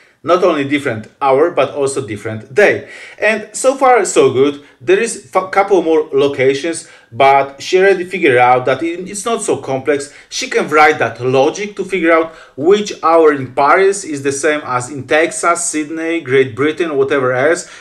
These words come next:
It's somehow difficult, but it's not a mission impossible.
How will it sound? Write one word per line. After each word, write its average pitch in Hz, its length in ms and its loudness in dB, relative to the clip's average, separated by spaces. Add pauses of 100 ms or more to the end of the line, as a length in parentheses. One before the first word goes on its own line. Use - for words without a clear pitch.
(140)
It's 269 240 -8
somehow 190 480 0
difficult, 208 640 -4 (160)
but 160 240 0
it's - 160 -12
not 196 160 0
a 151 100 -8
mission 160 360 -4
impossible. 180 840 2